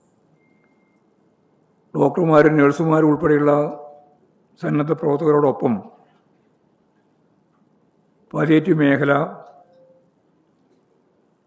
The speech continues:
ശക്തിയായിട്ട് കൈകാര്യം ചെയ്യേണ്ടതാ-, ചെയ്യേണ്ടതായിട്ടുണ്ട് എന്നുള്ളത് തന്നെയാണ് പാർട്ടി കാണുന്നത്. ഹോം കെയർ വർക്ക് തുടർന്നും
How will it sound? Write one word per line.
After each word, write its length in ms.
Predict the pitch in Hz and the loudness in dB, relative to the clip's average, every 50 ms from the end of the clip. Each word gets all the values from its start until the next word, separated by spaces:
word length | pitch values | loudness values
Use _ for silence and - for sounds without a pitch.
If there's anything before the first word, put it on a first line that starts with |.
| _ _ - | _ _ -12
ശക്തിയായിട്ട് 560 | 160 156 - 151 151 151 151 151 151 147 151 151 143 | -10 -6 -4 0 4 6 8 8 8 6 4 4 2
കൈകാര്യം 360 | 139 139 143 143 151 151 156 160 | 4 4 4 4 4 2 0 0
ചെയ്യേണ്ടതാ-, 560 | 156 147 143 151 147 147 139 139 151 - - - - - | 0 0 0 0 0 2 0 0 -2 -4 -6 -10 -12 -6
ചെയ്യേണ്ടതായിട്ടുണ്ട് 760 | 156 147 143 139 147 147 147 143 147 147 143 160 143 147 156 156 156 | -2 -2 0 0 0 0 2 2 2 0 0 -4 -4 -2 2 2 2
എന്നുള്ളത് 260 | 147 151 143 143 139 143 | 2 2 2 0 0 0
തന്നെയാണ് 360 | 135 135 139 143 135 131 139 135 127 | 0 -2 -2 -4 -4 -4 -6 -4 -4
പാർട്ടി 300 | 127 131 - - - 131 147 180 170 156 | -4 -4 -4 -6 -8 -10 -10 -10 -10 -10
കാണുന്നത്. 460 | 135 135 131 127 135 135 123 127 139 175 214 233 - _ _ _ _ _ _ _ _ _ _ _ _ _ _ _ _ _ _ _ _ _ _ _ _ _ _ _ _ _ _ _ _ _ _ _ - | -8 -6 -6 -4 -4 -4 -6 -6 -8 -10 -14 -18 -20 _ _ _ _ _ _ _ _ _ _ _ _ _ _ _ _ _ _ _ _ _ _ _ _ _ _ _ _ _ _ _ _ _ _ _ -2
ഹോം 180 | 156 143 143 147 147 | 0 2 2 4 4
കെയർ 220 | 151 143 143 147 143 156 - - - - 151 147 | 4 4 4 2 0 -4 -10 -14 -14 -6 -2 -2
വർക്ക് 360 | 135 131 - - 170 147 127 110 - - - - - - _ _ _ _ _ _ _ _ _ 160 | -2 -2 -4 -4 -2 0 0 0 -4 -10 -18 -20 -20 -20 _ _ _ _ _ _ _ _ _ -10
തുടർന്നും 460 | 151 151 151 143 143 151 156 160 | -6 -4 -4 -2 0 0 0 0